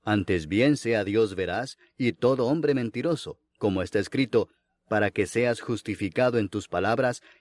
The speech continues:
y venzas cuando fueres juzgado. Y si nuestra injusticia hace resaltar la justicia de Dios, ¿qué diremos? ¿Será injusto Dios que da castigo? Hablo como hombre. En ninguna manera. De otro modo,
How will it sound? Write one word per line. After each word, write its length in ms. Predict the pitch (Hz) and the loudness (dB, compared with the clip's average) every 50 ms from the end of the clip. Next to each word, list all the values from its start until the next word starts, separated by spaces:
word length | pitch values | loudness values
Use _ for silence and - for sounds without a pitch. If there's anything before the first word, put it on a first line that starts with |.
| _ | _
y 160 | - 120 113 104 | 0 2 4 4
venzas 480 | 110 135 151 156 147 - 139 131 - | 6 6 4 4 0 -2 -6 -8 -6
cuando 300 | - 131 120 117 110 95 | -4 -4 -2 -2 -2 -4
fueres 320 | - 127 127 131 131 120 - | -2 -2 -2 -2 -2 -4 -4
juzgado. 540 | - 139 127 131 143 117 92 76 76 - _ _ _ _ _ _ _ _ _ _ _ _ _ _ _ _ _ _ | -4 -4 -2 0 0 0 0 -2 -6 -14 _ _ _ _ _ _ _ _ _ _ _ _ _ _ _ _ _ _
Y 140 | - 143 139 | 2 2 2
si 160 | - - 113 | 2 4 2
nuestra 380 | 110 127 151 160 156 - 135 131 | 4 4 4 2 2 0 -4 -6
injusticia 760 | 113 - - 110 92 - - 151 151 139 - - 95 87 90 | -6 -6 -6 -8 -8 -6 -4 -2 -2 -2 -2 -2 -2 0 0
hace 200 | 104 98 104 104 | 0 0 0 0
resaltar 640 | 95 107 101 - 101 92 95 92 - 110 110 110 110 | 0 0 -2 -2 -2 -4 -4 -4 -2 -2 0 0 0
la 120 | 107 95 | 0 0
justicia 580 | - - 110 - - - 127 127 - - 110 92 | -2 -4 -8 -8 -6 -4 -4 -4 0 0 0 0
de 120 | 95 87 | 0 -2
Dios, 380 | 92 98 117 131 139 - - _ _ _ _ _ _ _ | 0 0 0 0 0 -4 -10 _ _ _ _ _ _ _
¿qué 160 | - 160 165 | 2 2 2
diremos? 580 | 160 185 175 180 160 113 85 73 71 - - _ _ _ _ _ _ _ _ - | 2 2 0 2 0 0 -2 -4 -8 -12 -18 _ _ _ _ _ _ _ _ -10
¿Será 360 | - - 117 101 92 95 104 | -2 2 2 2 4 2 0
injusto 420 | 107 101 - 127 117 - - 113 | 0 0 0 -2 -2 0 0 0
Dios 340 | 98 95 92 101 123 139 - | 0 2 2 2 0 0 0
que 100 | - 120 | 0 0
da 140 | 110 113 120 | 0 0 0
castigo? 560 | - 131 131 - - 143 151 151 190 220 - _ _ _ _ _ _ _ _ _ _ _ _ _ | -2 -4 -6 -4 -2 0 0 0 0 -4 -6 _ _ _ _ _ _ _ _ _ _ _ _ _
Hablo 300 | - 104 110 113 120 - | 0 0 2 2 0 0
como 260 | - 135 139 135 131 | 2 2 2 2 2
hombre. 320 | 117 95 78 78 71 73 _ _ _ _ _ _ _ _ _ _ _ | 0 0 -2 -6 -8 -10 _ _ _ _ _ _ _ _ _ _ _
En 240 | - 135 135 131 120 | 2 4 4 4 4
ninguna 500 | 117 110 101 90 85 123 175 190 175 139 | 2 2 0 0 2 2 2 2 2 0
manera. 440 | 117 101 92 95 95 90 80 73 - _ _ _ _ _ _ - | -2 -2 -2 -4 -4 -4 -6 -8 -14 _ _ _ _ _ _ -6
De 160 | 101 95 101 | 0 2 4
otro 240 | 104 107 - 104 90 | 4 4 2 0 -2
modo, 360 | 87 98 117 123 120 110 - | 0 0 2 2 2 0 -2